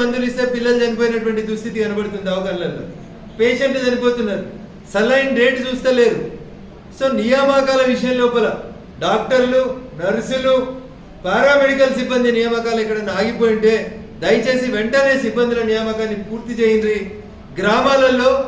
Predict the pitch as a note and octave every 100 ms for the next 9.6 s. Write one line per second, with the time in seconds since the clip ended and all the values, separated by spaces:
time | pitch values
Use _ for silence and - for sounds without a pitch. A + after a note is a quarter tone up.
0 | - - - - - E3 A#3 C4+ C4 C4+
1 | B3+ A#3 A#3 A#3+ C4+ C4 C4 A#3+ G3+ -
2 | - - - - A#3 A#3 C4+ C4 C4 B3+
3 | A3 A#3+ C4+ C4+ C4+ C4 C4+ - - -
4 | - G3+ A#3+ C4 C4 B3+ B3+ B3+ C4 C4
5 | C4 C4 A#3+ G3 A#3+ C4 B3 B3 C4 C4
6 | C4 B3+ C4 C4 - C4 B3+ G#3+ - -
7 | - - - - G3+ A#3 A3+ G3+ - C4
8 | B3 A#3+ A#3+ G#3+ A3 - A3+ F#3+ G#3 A#3
9 | A#3 G#3+ G3+ G3+ G3+ G#3+